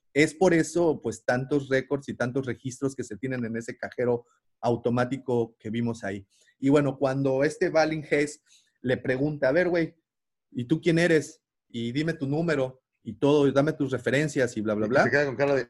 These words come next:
Speaker 2: "¿Eh?".
Speaker 1: ¿Eh? Y ahí, ahí lo vemos vulnerable, ¿no?
Speaker 2: Sí,
Speaker 1: Sin
Speaker 2: to-,
Speaker 1: saber qué
Speaker 2: totalmente.
Speaker 1: puede hacer. Y esa, y ahí es en donde Mayfield, eh,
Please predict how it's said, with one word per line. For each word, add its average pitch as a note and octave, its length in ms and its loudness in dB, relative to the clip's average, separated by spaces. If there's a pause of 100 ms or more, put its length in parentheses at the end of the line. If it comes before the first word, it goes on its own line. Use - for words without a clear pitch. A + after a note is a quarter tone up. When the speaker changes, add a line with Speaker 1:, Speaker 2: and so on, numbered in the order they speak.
(140)
Speaker 2:
"¿Eh?". E3+ 420 0
Speaker 1:
¿Eh? D4 280 6 (600)
Y C#3 140 6
ahí, F#3+ 340 4
ahí D#3+ 140 0
lo A3+ 120 2
vemos A3 400 0
vulnerable, C3 720 0
¿no? D3+ 220 -2
Speaker 2:
Sí, - 180 -6
Speaker 1:
Sin C#3 240 0
Speaker 2:
to-, C#3 60 -4
Speaker 1:
saber C3+ 300 0
qué E4 40 -4
Speaker 2:
totalmente. B2+ 440 -4
Speaker 1:
puede G#3 260 4
hacer. - 420 0
Y C3+ 160 0
esa, G#3 420 0
y B2+ 120 -2
ahí C#3 240 6
es F3 100 2
en F3+ 140 2
donde D3 320 2
Mayfield, D3 500 2 (460)
eh, A2 880 0